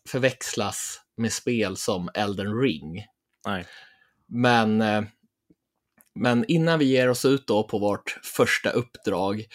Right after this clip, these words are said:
Speaker 1: så gäller det, som sagt, att förbereda sig ordentligt.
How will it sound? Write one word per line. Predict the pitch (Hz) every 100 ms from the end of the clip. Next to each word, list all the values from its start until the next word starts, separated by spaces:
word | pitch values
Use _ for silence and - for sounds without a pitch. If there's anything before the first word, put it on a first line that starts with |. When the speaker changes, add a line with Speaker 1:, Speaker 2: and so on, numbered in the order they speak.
| - - - -
Speaker 1:
så | - 117 104 98
gäller | 104 113 101 98
det, | 98 87
som | - 110
sagt, | 104 87 -
att | 87
förbereda | - 123 110 98 101 104 110 95 95
sig | 87 87
ordentligt. | 87 95 85 - 98 98